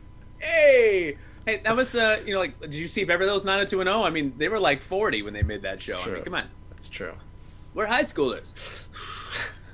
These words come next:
Speaker 1: Well, anyway, uh, if you're <laughs> interested at all in seeing more quality content like this, make sure to check out some other videos of ours below me, or perhaps you'd like to hit that like and subscribe button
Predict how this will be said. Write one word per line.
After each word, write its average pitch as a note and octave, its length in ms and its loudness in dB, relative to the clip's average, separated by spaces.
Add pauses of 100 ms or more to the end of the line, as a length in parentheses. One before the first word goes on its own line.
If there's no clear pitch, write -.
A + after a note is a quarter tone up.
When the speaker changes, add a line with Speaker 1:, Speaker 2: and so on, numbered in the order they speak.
(1040)
Speaker 1:
Well, A#3 120 2
anyway, A3+ 360 4
uh, F3 400 4
if G#3 200 0
you're G#3 180 4
<laughs> - 20 -14
interested C4 380 2
at A3 100 6
all G#3+ 280 6
in E3+ 100 0
seeing E3+ 300 0
more G#3 240 2 (200)
quality A#3+ 420 4
content F3+ 500 2
like D3 200 4
this, F#3+ 300 2 (340)
make G3 160 0
sure A#3+ 180 2
to F3+ 200 2
check A#3 300 0
out G#3 180 4
some F#3+ 140 -4
other F#3+ 200 2
videos F3+ 340 2
of D3+ 100 -4
ours G3 300 2
below D3+ 340 2
me, E3 320 -4 (300)
or G3+ 120 4
perhaps A3+ 340 -2
you'd A3 120 -4
like G#3 180 2
to E3+ 120 2
hit A#3 180 -2
that F3+ 240 2
like G3 400 0
and F#3+ 100 -2
subscribe F#3+ 640 2
button A3+ 300 2